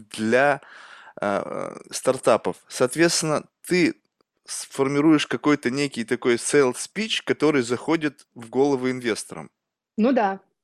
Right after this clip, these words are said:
Speaker 1: А откуда ты знаешь, что у них в голове? Вот это мне всегда было интересно, потому что мы двенадцать лет занимаемся ровно тем же самым. Ну, то есть, <laughs> как бы, и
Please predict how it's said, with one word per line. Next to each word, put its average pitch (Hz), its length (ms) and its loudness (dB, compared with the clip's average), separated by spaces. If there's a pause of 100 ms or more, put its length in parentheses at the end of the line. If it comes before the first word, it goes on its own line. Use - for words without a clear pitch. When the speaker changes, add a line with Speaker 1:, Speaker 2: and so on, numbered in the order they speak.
(520)
Speaker 1:
А 127 140 4
откуда 208 320 -8
ты 185 120 -12
знаешь, 156 260 2
что - 160 -6
у - 20 -4
них 107 140 -8
в 98 40 -14
голове? 107 220 2
Вот 127 100 2
это 185 120 0
мне 208 80 2
всегда 190 240 2
было 175 180 2
интересно, 175 340 -4
потому 175 160 -4
что 190 120 -6
мы 208 100 -4
двенадцать 185 380 -4
лет 185 140 -2
занимаемся 151 440 -4
ровно 151 240 -2
тем 135 200 -6
же 135 100 -8
самым. 90 400 -4
Ну, 131 40 -12
то 156 100 0
есть, - 220 2
<laughs> - 400 -10
как 151 140 0
бы, 147 100 0
и 175 500 -6